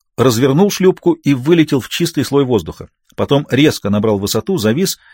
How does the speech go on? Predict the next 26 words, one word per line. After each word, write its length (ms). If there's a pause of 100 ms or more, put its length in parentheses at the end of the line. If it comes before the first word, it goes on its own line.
(440)
и 100
они 240
оглядели 480
битву. 380 (1300)
После 320
тридцати 420
недель 300
переговоров 680 (160)
и 120
планов 500 (320)
Фам 340
впервые 540
увидел 340
когтей. 480 (1040)
Даже 260
с 100
высоты 480
было 200
очевидно, 440
что 120
эти 160
разумные 480
существа 520
отличаются 680
от 80
всех 520